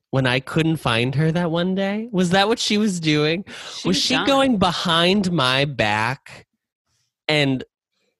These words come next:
Speaker 1: location scouting a new home to live?" I was so mad. I was like,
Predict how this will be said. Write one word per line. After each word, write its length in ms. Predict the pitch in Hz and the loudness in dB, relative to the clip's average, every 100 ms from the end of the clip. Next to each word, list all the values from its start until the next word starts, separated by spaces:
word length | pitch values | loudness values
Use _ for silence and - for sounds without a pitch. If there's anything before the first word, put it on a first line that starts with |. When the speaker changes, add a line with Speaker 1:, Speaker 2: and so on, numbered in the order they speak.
| _ _ - | _ _ -4
Speaker 1:
location 720 | 151 147 - 170 170 180 175 | 0 0 0 0 0 0 -2
scouting 680 | - - 170 180 180 180 190 | -2 0 0 2 0 0 0
a 120 | 135 | 0
new 220 | 143 147 156 | 2 2 2
home 360 | 165 147 160 | 0 0 0
to 120 | 160 175 | -2 0
live?" 400 | 170 185 208 - 147 | 0 -2 -4 -8 -2
I 140 | 151 | 0
was 140 | 165 | 0
so 260 | - 165 143 | 0 0 2
mad. 260 | 139 123 104 | 2 0 0
I 100 | 123 | -2
was 120 | 139 | -2
like, 200 | 151 - | -4 -6